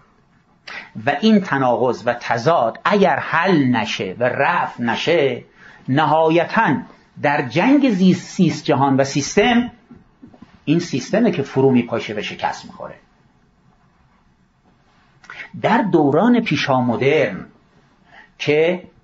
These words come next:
جوامع مثل امروز با هم پیوستگی نداشتند، سرایت پذیری، اصل سرایت پذیری اینقدر قوی نبود، عصر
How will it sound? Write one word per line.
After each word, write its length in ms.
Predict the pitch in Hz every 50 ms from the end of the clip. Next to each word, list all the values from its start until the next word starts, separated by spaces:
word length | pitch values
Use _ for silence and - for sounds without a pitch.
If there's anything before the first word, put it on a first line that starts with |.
| _ _ _ _ _ _ _ _ _ _ _ _ - - - - - - _ _ _
جوامع 760 | - 123 139 139 143 147 143 143 143 165 185 190 202 196 - - _ _ _ _ _ _ - - _ _ _ _ _ _ _ _ _ _ _ _
مثل 300 | - 151 143 - - 156 139
امروز 360 | - 139 139 160 180 180 143
با 80 | 151 139
هم 180 | 143 170 180 -
پیوستگی 540 | 143 127 113 117 113 - - 127 117 131
نداشتند، 600 | 139 147 139 113 104 - - - - 76 - - - _ _ _ _ _ _ _ _ _ _ _ _ _ _ _ _ _ _ _ _ _ _ _ _ _ _ _ _ _ _ _ _ _ _ _ _ _ _ _ _ _ _ _
سرایت 800 | - - - - - 156 143 139 139 135 131 127 131 127 127 - - -
پذیری، 520 | 131 123 104 117 117 117 123 165 185 -
اصل 280 | - 180 185 - - 180
سرایت 560 | - - - 123 120 120 113 117 113 104 -
پذیری 380 | - - 101 107 113 123 156 - 143
اینقدر 340 | 127 117 131 135 143 139 - -
قوی 220 | 117 113 110 127
نبود، 420 | 123 123 113 101 - - - - - - - - - - - - - - - - _ - - - - - - -
عصر 600 | - 143 - - - - - 151 156 151 143 139